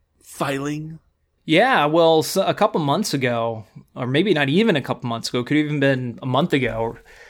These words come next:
Speaker 2: they were doing some scenes, and, uh, I think it was out in public, like, on the, on the streets somewhere, and their permit was about to expire.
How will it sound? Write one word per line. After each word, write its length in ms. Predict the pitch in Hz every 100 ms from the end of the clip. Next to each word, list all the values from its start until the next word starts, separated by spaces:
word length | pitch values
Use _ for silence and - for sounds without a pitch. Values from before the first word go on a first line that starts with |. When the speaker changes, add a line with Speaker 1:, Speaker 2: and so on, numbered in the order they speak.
| - _
Speaker 2:
they 100 | 147
were 140 | 160 165
doing 300 | 170 185 196
some 560 | 190 165 151 139 131 - _
scenes, 960 | - - 208 208 131 117 127 135 - - -
and, 600 | 147 147 143 139 139 135 139
uh, 220 | 143 135
I 80 | 143
think 180 | 185 185
it 80 | 180
was 180 | 143
out 180 | 143 143
in 100 | 143
public, 440 | 135 151 160 135 -
like, 220 | 123 123
on 160 | 139 143
the, 160 | 127 -
on 120 | 175
the 60 | 143
streets 840 | - - 240 - - - - - _ -
somewhere, 680 | - 151 131 123 120 113 - - - _ _
and 540 | 151 156 156 151 139 - _ _ _ _ _
their 460 | 175 170 170 156 147
permit 720 | - - 269 330 226 - - _ _ _ _
was 220 | 175 160 143
about 240 | 175 170
to 200 | 151 135 135
expire. 680 | 147 - 160 202 113 -